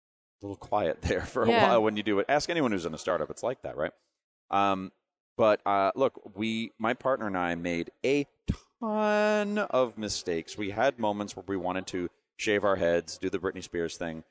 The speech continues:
Speaker 1: Um, we're just struggling to pay our bills. We're like, "Well, which bill do we pay this month?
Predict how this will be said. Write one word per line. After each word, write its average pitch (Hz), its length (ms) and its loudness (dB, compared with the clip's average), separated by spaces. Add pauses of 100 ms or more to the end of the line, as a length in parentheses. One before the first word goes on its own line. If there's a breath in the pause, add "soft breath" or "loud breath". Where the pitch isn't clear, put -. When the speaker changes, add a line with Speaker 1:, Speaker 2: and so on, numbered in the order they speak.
(260)
Speaker 1:
Um, 85 560 0
we're 92 300 2
just 87 200 -4
struggling 95 480 0
to - 80 -14
pay - 200 -2
our 85 80 0
bills. 143 560 0
We're 95 100 0
like, 80 240 -2
"Well, 98 160 0
which 135 240 -2
bill 180 160 2
do 185 100 0
we 185 120 4
pay 190 200 2
this 208 220 0
month? 156 320 -2